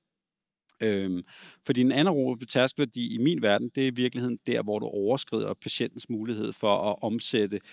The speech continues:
ilt, øh, sufficient i hele kroppen, ikke? Øh, og der mener, det er den form for træning, der hæver den anaerobe tærskelværdi, som vi vil fokusere på, nemlig sådan noget som hit-træning. Og det er den,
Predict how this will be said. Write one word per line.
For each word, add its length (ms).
ilt, 400
øh, 560
sufficient 640
i 80
hele 140
kroppen, 360
ikke? 120
Øh, 260
og 140
der 80
mener, 280
det 180
er 120
den 120
form 180
for 100
træning, 360
der 100
hæver 280
den 100
anaerobe 480
tærskelværdi, 580
som 240
vi 80
vil 80
fokusere 540
på, 180
nemlig 280
sådan 100
noget 100
som 220
hit-træning. 520
Og 140
det 80
er 160
den, 20